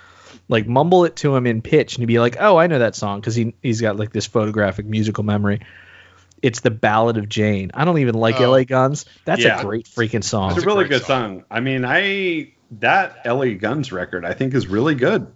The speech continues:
Speaker 1: I might listen to it.
Speaker 2: Talked and
Speaker 3: They,
Speaker 2: Loaded,
Speaker 3: they
Speaker 2: yeah,
Speaker 3: never,
Speaker 2: that's, that's a great record.
Speaker 3: they never reached very big heights, even with that song. I mean, they, they had a couple
Speaker 1: <laughs>
Speaker 3: songs, Sex
Speaker 1: It was on
Speaker 3: Action.
Speaker 1: M T V.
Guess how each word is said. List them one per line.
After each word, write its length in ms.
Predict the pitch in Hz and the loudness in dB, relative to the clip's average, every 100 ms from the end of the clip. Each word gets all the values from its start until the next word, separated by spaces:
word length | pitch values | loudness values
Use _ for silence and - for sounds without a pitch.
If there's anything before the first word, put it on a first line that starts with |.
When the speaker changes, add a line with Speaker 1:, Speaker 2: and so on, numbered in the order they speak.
| - - 147 | -20 -16 -10
Speaker 1:
I 100 | 151 | -4
might 220 | 180 180 | -2 0
listen 260 | 220 123 110 | 0 -2 -6
to 140 | 104 | -6
it. 120 | 107 | -4
Speaker 2:
Talked 260 | 131 143 - | -2 -2 0
and 80 | 151 | 2
Speaker 3:
They, 100 | 185 | 2
Speaker 2:
Loaded, 240 | 139 110 | 2 0
Speaker 3:
they 120 | 190 | 0
Speaker 2:
yeah, 100 | 233 | 2
Speaker 3:
never, 240 | 107 233 233 | 2 2 2
Speaker 2:
that's, 100 | 160 | -2
that's 140 | 127 | -2
a 80 | 110 | -6
great 120 | 127 120 | -6 -6
record. 300 | 110 90 95 _ - | -8 -10 -20 _ -2
Speaker 3:
they 180 | 151 170 | 0 2
never 300 | 165 190 160 | 2 2 0
reached 840 | 113 101 131 170 - - - - _ | -2 -2 -2 -4 -10 -10 -12 -18 _
very 320 | 113 120 123 | -2 2 2
big 200 | 110 110 | 2 -2
heights, 540 | - 113 139 123 - - | -2 -2 -2 -2 -8 -8
even 260 | 123 147 147 | -2 0 0
with 180 | 127 131 | 0 0
that 220 | 151 - | -2 -2
song. 400 | - 90 87 87 | -6 -6 -6 -6
I 60 | 98 | -6
mean, 180 | 107 | -4
they, 200 | 110 127 | -2 -2
they 180 | 135 202 | 0 0
had 140 | 165 143 | 2 0
a 40 | |
couple 260 | 127 120 - | -2 -2 -4
Speaker 1:
<laughs> 20 | |
Speaker 3:
songs, 380 | - 104 110 - | -4 -8 -8 -4
Sex 200 | 131 123 | -2 0
Speaker 1:
It 0 | |
was 120 | 220 | 2
on 180 | 190 160 | 2 2
Speaker 3:
Action. 180 | 151 117 | 0 0
Speaker 1:
M 40 | |
T 120 | 127 | 0
V. 440 | 120 123 117 113 | 0 0 0 -2